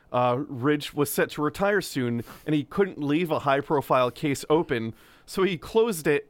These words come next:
and then recommended that William send Minnie to another town. Uh, William then shipped Minnie off to another town named Glen Innes to her grandmother's house.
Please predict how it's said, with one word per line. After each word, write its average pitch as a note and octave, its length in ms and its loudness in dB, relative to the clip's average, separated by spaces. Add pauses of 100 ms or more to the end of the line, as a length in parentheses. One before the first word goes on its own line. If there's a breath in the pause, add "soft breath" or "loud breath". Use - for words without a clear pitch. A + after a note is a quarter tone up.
(180)
and C#3+ 160 2
then D3 140 2
recommended C#3+ 480 0
that B2 160 0
William C#3+ 340 2
send B2+ 320 -2
Minnie B2 280 -2
to B2+ 160 -6
another G#2+ 240 -2
town. G#2 340 -10 (440 soft breath)
Uh, A#2+ 320 2
William F3+ 540 2 (180)
then D3 180 2
shipped - 360 -4
Minnie G#3 280 2
off F#3 260 2
to F#3+ 140 0
another D3+ 280 2
town C#3 320 0
named G#2+ 200 -8
Glen F#3+ 320 2
Innes A#2+ 400 2
to D3 100 -2
her D3 100 2
grandmother's D3+ 480 2
house. - 400 -6